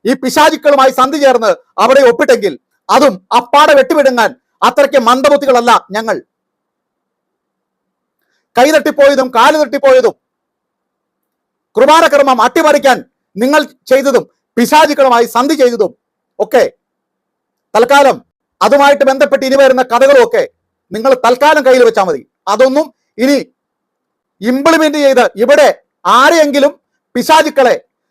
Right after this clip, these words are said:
സീറോ മലബാർ സഭയിൽ നിലനിർത്താനാണ് ശ്രമമെങ്കിൽ ഒരച്ഛന്മാരും എറണാകുളത്ത്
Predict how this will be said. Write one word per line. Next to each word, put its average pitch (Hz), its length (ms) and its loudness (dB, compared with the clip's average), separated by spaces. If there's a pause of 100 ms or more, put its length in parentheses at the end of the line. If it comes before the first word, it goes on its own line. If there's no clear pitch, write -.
(140)
സീറോ 277 300 2
മലബാർ 285 280 0
സഭയിൽ 233 300 -2 (240)
നിലനിർത്താനാണ് 262 800 2
ശ്രമമെങ്കിൽ 220 480 -4 (640)
ഒരച്ഛന്മാരും 311 600 2 (340)
എറണാകുളത്ത് 285 520 2